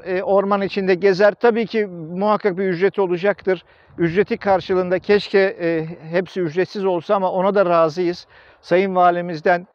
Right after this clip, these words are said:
e, Türkiye Büyük Millet Meclisi Sayın, e, Başkanımız Sayın Mustafa Şentop Hocamızdan ivedi bunu ben şahsen, e, talep ediyorum bu videoda. E, burayı ivedi bir şekilde, e, piknik alanına, mesire alanına, millet bahçesine,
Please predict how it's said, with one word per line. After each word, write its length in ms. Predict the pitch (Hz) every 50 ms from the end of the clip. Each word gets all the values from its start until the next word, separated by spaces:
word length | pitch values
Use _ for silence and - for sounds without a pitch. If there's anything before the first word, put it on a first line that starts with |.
| _ _ _ _ _ _ _ _ _ -
e, 160 | 147 160 160
Türkiye 480 | - - 180 156 - 185 185 185 160 165
Büyük 160 | 170 170 185
Millet 160 | 185 190 180
Meclisi 320 | 185 175 170 160 - 175
Sayın, 360 | 156 - 190 180 180 175 170 - 165
e, 320 | 170 160 160 160 156 151
Başkanımız 500 | 160 160 156 - - 180 165 170 175 -
Sayın 200 | - 175 180 175
Mustafa 380 | 170 165 156 - - 147 170 170
Şentop 400 | - - 180 175 165 - 175 151
Hocamızdan 640 | 165 143 160 165 160 156 143 135 156 165 165 - - _ -
ivedi 420 | 170 180 180 185 170 165 165 147
bunu 300 | 160 170 165 170 175 175 160
ben 180 | 151 160 170
şahsen, 540 | 175 - - 170 156 151 - - 156 165 175 _ _ _ _ _ _ _ _ _
e, 200 | - 143 143 143
talep 320 | 139 - 165 165 180 190 180
ediyorum 360 | 175 143 151 156 147 147 143
bu 120 | 151 151
videoda. 520 | 151 160 147 143 156 151 135 156 156 170 170 - 160 151 - _ _ _ _ _ _ -
E, 320 | 160 156 156 151 156 156
burayı 240 | 180 180 185 180 -
ivedi 380 | - 170 170 185 185 196 214
bir 60 | 190 151
şekilde, 640 | - 170 143 - - 156 147 139 156 151 156 160 - -
e, 420 | 143 151 147 151 151 147 151 135 - - _ _
piknik 340 | - 170 156 - 208 196 -
alanına, 360 | 190 170 170 165 156 156 156
mesire 440 | 156 156 165 165 - - 214 190 208
alanına, 380 | 196 185 180 170 160 156 151 156
millet 440 | 165 185 190 202 214 214 - - 190
bahçesine, 560 | 170 151 - - 147 - - 160 156 165